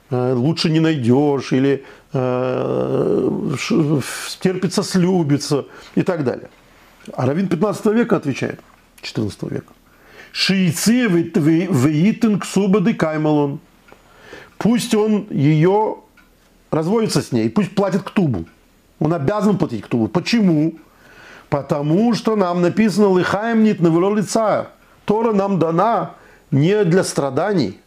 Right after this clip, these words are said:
а для жизни. «Эйн одам дарим нохаш». Бакфифа, вот то, что мы читали, э, до этого. Человек не,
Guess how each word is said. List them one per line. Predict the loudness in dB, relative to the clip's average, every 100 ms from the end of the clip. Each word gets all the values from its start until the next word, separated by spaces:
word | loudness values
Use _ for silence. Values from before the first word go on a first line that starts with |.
| _
а | -4
для | -2 0
жизни. | 0 -2 -2 -6 -12 _ _ _ _ -20 -16 -2
«Эйн | 0 2
одам | 2 2 2
дарим | 2 0 2 2
нохаш». | 2 0 -2 -2 -16 _ _
Бакфифа, | -4 0 0 0 0
вот | -4 -4
то, | -8
что | -2
мы | -2
читали, | -2 -4 -6 -4 -8 -10 -18 -20 -20 _ _
э, | -4 -2 -2 -2 -4
до | -2 -2
этого. | -2 -6 -6
Человек | -4 -4 -4 -2
не, | -2 -4